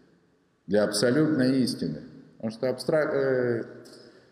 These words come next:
относительная истина, они истиной не являются. В этом мире все относительно. Даже уже не относительно, все такое квантовое, неопределенное,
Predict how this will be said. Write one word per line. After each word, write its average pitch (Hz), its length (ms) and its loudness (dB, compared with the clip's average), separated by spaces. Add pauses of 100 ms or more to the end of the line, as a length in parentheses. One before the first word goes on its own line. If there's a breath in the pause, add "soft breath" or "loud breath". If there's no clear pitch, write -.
(140 loud breath)
относительная 151 1000 0
истина, 135 360 -2
они 139 240 -4
истиной 127 420 -4
не 127 100 -2
являются. 120 520 0
В 165 60 -8
этом 247 460 -2
мире 180 220 0
все 139 220 0
относительно. - 680 -10 (3500)
Даже 92 340 2
уже 92 220 0
не 98 120 0
относительно, 98 800 -2
все 82 160 -6
такое 80 340 -2
квантовое, 85 760 -6
неопределенное, 76 1120 -10